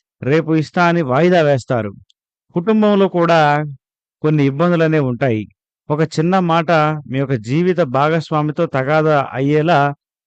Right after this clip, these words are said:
ఇది ముందుకు తీసుకొచ్చేటువంటి రోజుగా ఉండబోతుంది. అది ఏ విధంగా ఉండబోతుంది,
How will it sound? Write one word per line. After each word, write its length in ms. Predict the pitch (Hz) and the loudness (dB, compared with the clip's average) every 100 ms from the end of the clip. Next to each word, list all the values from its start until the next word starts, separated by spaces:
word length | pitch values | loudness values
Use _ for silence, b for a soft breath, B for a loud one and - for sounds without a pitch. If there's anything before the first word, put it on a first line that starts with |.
| _ | _
ఇది 340 | 135 131 131 131 | -4 0 2 0
ముందుకు 420 | 120 135 143 147 | -2 -2 0 0
తీసుకొచ్చేటువంటి 880 | 147 139 147 135 139 131 131 139 156 127 117 _ _ - | -2 -2 -2 0 -2 0 -2 2 2 0 -4 _ _ -10
రోజుగా 460 | 123 156 170 160 139 | -2 2 2 2 2
ఉండబోతుంది. 640 | 127 123 120 113 107 104 - _ _ _ _ _ _ _ _ _ _ | 0 -2 -4 -4 -8 -8 -12 _ _ _ _ _ _ _ _ _ _
అది 300 | - 139 147 131 139 - _ _ _ | -4 0 2 0 -2 -8 _ _ _
ఏ 100 | 120 156 | 0 2
విధంగా 340 | 165 170 165 | 2 2 2
ఉండబోతుంది, 680 | 156 151 147 143 139 151 151 | 2 2 2 0 0 0 0